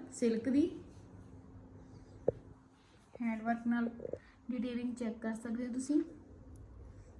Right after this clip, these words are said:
ਬਹੁਤ ਪਿਆਰਾ ਘੇਰਾ ਬਣਿਆ ਹੋਇਆ, ਉੱਪਰ ਬੂਟੀ ਬਣੀ ਹੋਈ ਹੈ, ਬਹੁਤ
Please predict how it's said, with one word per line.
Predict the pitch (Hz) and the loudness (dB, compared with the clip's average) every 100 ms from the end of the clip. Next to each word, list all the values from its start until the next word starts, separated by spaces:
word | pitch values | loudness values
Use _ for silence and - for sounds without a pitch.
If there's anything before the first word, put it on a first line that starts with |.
| - 240 | 0 6
ਬਹੁਤ | 226 220 220 | 8 8 4
ਪਿਆਰਾ | 254 247 | 2 2
ਘੇਰਾ | 240 269 233 | 6 8 10
ਬਣਿਆ | 226 247 254 | 8 8 10
ਹੋਇਆ, | 269 269 320 - - - - - - - - - - - - - - - - - - - - - - - - - - - - - - - - - - - - - - - | 10 10 8 6 4 -2 -16 -18 -20 -20 -18 -16 -16 -16 -16 -14 -6 -6 -6 -20 -20 -20 -20 -20 -20 -20 -20 -20 -20 -20 -20 -20 -18 -18 -18 -18 -20 -20 -20 -20 -16 -6
ਉੱਪਰ | 277 262 | 2 4
ਬੂਟੀ | 262 262 269 | 6 6 10
ਬਣੀ | 269 262 262 | 12 12 12
ਹੋਈ | 262 247 | 10 8
ਹੈ, | 294 302 - - - - - - - - - - - - | 2 -2 -4 -18 -20 -14 -12 -12 2 6 6 4 -20 -16
ਬਹੁਤ | 226 | -12